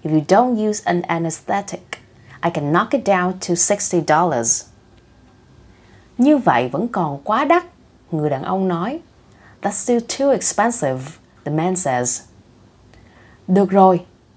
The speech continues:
nha sĩ nói, "nếu tôi tiết kiệm thuốc tê và chỉ lôi toạc răng ra với một cái kềm, thì tôi có thể tính giá hai mươi đô la." "Okay," says the dentist. "If I save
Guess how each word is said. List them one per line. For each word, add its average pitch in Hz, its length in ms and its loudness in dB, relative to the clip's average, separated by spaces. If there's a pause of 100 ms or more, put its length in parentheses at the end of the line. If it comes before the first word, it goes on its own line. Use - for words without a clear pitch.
(200)
nha 190 200 0
sĩ 180 180 0
nói, 196 360 -2 (760)
"nếu 247 200 4
tôi 247 140 6 (100)
tiết 349 220 6
kiệm 131 200 -2
thuốc 277 260 -6
tê 240 280 6 (260)
và 139 120 -4
chỉ 180 160 -6
lôi 220 240 0 (120)
toạc 175 260 2
răng 202 280 -2
ra 202 400 -2
với 233 80 -6
một 185 160 0
cái 202 180 -4
kềm, 139 240 -2 (720)
thì 180 140 -2
tôi 185 240 2
có 220 140 0
thể 165 200 -4
tính 208 240 0
giá 214 200 2
hai 226 320 -4
mươi 196 240 2
đô 185 180 6
la." 175 240 2 (1200)
"Okay," 208 580 4 (160)
says 151 360 -4
the 170 60 2
dentist. 185 580 -4 (680)
"If 160 100 -2
I 160 60 2
save 240 380 4